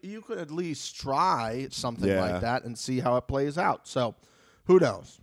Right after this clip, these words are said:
Speaker 1: We'll, we'll, we'll see how that goes. It didn't work out very well for anybody. Uh,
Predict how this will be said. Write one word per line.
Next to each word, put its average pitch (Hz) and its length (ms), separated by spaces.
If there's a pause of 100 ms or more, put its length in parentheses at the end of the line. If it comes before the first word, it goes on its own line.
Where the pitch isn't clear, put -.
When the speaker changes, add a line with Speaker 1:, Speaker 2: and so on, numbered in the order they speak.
Speaker 1:
We'll, 135 200
we'll, 147 280
we'll 147 180
see 175 220
how 165 120
that 139 220
goes. 135 340
It 110 140
didn't 165 240
work 151 220
out 131 400
very 127 260
well 123 220
for 123 160
anybody. 120 560 (420)
Uh, 113 440